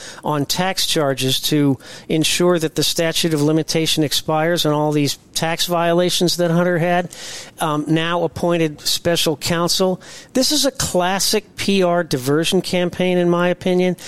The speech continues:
because the scandal isn't about Hunter. If it was just Hunter and his crack addiction and the hookers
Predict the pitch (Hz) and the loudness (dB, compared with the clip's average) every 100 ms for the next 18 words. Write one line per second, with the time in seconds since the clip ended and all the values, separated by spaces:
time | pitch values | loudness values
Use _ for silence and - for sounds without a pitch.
0 | - - 202 208 170 190 180 - - 214 | -12 -4 -2 0 0 0 0 0 0 0
1 | 254 254 170 151 175 - - - - 254 | 2 2 2 0 -2 -8 -20 -20 -4 0
2 | 233 226 214 226 233 208 240 262 233 170 | 2 2 2 2 2 2 2 2 0 -4
3 | - - - - - 180 220 214 185 240 | -14 -20 -20 -10 -4 0 2 2 2 2
4 | 240 - 202 208 202 202 - - - 165 | 0 0 0 2 2 0 -4 -14 -8 -2
5 | 175 175 - - 190 196 196 190 175 190 | 0 0 -2 -2 0 -2 -2 -2 2 0
6 | - 196 190 185 - - - 160 160 147 | 0 0 0 -2 -4 -18 -8 -4 -2 -2
7 | 147 151 127 202 - 190 185 180 - | 0 -2 0 0 2 2 2 2 -2